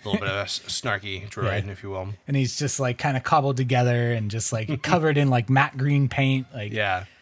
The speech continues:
Speaker 2: just
Speaker 1: Very ugly droid, apparently.
Speaker 2: Yeah. <laughs>
Speaker 1: Uh,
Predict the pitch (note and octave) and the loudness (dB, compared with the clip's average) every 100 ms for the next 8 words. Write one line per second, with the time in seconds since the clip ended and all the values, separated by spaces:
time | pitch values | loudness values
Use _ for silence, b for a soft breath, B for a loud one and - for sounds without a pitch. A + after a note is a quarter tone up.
0 | b - C3 D#3 D3 A#2+ A#2 A2+ G#2+ G2+ | b 2 6 6 4 2 0 -4 -4 -6
1 | F2+ E2+ D#2+ F2+ B2 - F3 B2 A2+ - | -6 -6 -8 -10 -10 -8 -4 -2 -2 -6
2 | - D#3+ G#3+ D#3+ - - - _ C3 C3+ | -4 -4 -4 -12 -14 -20 -20 _ 2 4
3 | A#2+ G#2 | 4 2